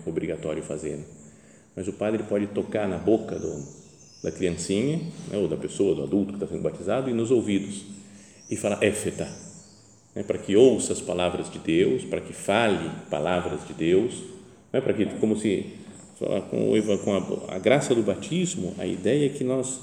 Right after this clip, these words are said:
abramos, né, o nosso coração, nossa vida, né, ouvidos e boca e língua, pra, pra palavra de Deus. É bonito, é uma cena, um momento bonito, super rápido lá no batismo, mas é bonito. Mas eu, pelo menos, quando tenho que fazer algum batismo,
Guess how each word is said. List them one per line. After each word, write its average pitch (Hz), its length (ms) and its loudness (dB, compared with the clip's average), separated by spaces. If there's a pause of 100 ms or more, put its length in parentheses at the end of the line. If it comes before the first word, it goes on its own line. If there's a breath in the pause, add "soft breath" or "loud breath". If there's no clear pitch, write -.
(680 loud breath)
abramos, 110 460 8
né, 101 80 0
o 90 60 2
nosso 90 240 -2
coração, 101 440 0
nossa 87 240 0
vida, 98 260 0
né, 82 100 -2 (260)
ouvidos 117 440 0
e 92 40 -2
boca 127 360 4
e 87 40 -2
língua, 113 340 2 (520 loud breath)
pra, 113 240 4 (420)
pra 107 120 2
palavra 87 400 0
de 80 80 -6
Deus. 78 420 -6 (520)
É 180 100 2
bonito, 160 300 4
é 98 40 4
uma 90 60 0
cena, 90 380 0
um 95 60 -8
momento 101 260 -2
bonito, 110 260 4
super 131 200 2
rápido 127 420 0
lá 90 80 4
no 92 80 0
batismo, 85 440 -2 (460 loud breath)
mas 113 160 0
é 135 60 8
bonito. 107 340 4 (600 loud breath)
Mas 180 320 -2 (360)
eu, 220 140 6
pelo 113 200 2
menos, 107 260 2
quando 92 200 -2
tenho 120 140 -2
que - 40 -10
fazer 92 140 0
algum 95 160 0
batismo, - 420 -6